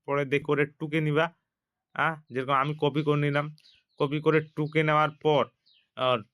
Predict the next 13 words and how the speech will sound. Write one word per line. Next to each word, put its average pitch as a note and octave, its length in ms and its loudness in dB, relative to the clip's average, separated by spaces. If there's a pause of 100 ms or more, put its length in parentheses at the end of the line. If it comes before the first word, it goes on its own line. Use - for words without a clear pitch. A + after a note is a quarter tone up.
(320)
এ, B2+ 60 -8
ওটা D3 360 -2
WhatsApp-এ D3+ 840 -2 (280)
বসাবো, D3 540 0
এ, C#3+ 160 0
বা C#3 420 0
ওই C#3 140 2
নাম্বারটি C#3+ 540 -4 (180)
WhatsApp-এ C3 420 -2
আমি C3+ 180 -2
বসালাম। C#3 520 -2
এই C#3 140 -2
যে C3+ 120 0